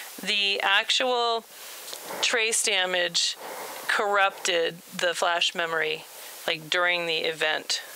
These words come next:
of the, um, you know, the actual trace getting mashed into the,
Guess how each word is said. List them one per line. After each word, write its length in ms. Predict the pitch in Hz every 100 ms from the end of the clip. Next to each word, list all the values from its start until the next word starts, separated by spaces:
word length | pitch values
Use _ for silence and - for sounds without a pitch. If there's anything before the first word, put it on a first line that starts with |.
| - - - - - - - - -
of 220 | 170 160
the, 360 | 165 156 156 151 - - - - - -
um, 360 | 165 151 151 - - 170 -
you 100 | 170
know, 220 | 151 147
the 120 | 151
actual 600 | 151 160 160 170 156 151 - - - - - - -
trace 640 | - - 175 180 - - - - - - - - - - - - - - - - - - - -
getting 320 | - 180 170 165
mashed 400 | 165 165 - 175
into 320 | 165 160 156
the, 280 | 151 147